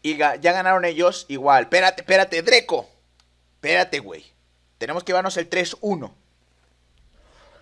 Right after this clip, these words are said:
Chicos, tenemos que, tenemos que hacer que esta furgoneta llegue como, como de lugar, ¿vale? Vamos a echarle huevos, venga.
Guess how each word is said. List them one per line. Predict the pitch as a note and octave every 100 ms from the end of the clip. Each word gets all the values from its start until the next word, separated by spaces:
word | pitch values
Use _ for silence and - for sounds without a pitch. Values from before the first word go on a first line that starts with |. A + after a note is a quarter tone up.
| _ _
Chicos, | - A#3 A3+
tenemos | G#3+ B3
que, | B3 B3
tenemos | - G#3 B3+ C#4
que | - B3
hacer | A3 - D4 A#3+ B3+
que | - F3
esta | E3+
furgoneta | G#3+ B3+ B3+ B3+ G#3 - -
llegue | D3+ C#3+ D3 -
como, | F3+ D3+ C#3+ C3
como | C3 C3
de | D3
lugar, | C#3 G#3 B2+
¿vale? | C#3 D3
Vamos | A3+ G3+
a | -
echarle | B3 G#3+
huevos, | D#3+ D3+ A#2 F#2+ -
venga. | B2+ C3 F2+